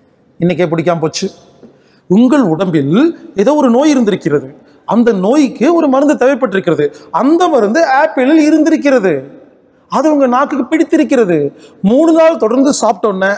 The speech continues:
satisfy ஆயிடுச்சு, fulfill ஆயிடுச்சு,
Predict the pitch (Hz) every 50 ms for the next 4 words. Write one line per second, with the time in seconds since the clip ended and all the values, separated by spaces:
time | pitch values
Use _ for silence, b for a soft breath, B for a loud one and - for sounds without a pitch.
0 | - - - - - - - 294 294 - 320 294 - - 320 349 311 262 220 180
1 | 147 - - - - - - - - - _ _ _ _ _ _ _ _ - -
2 | - 285 302 294 - - 294 269 247 208 185 156 135 - -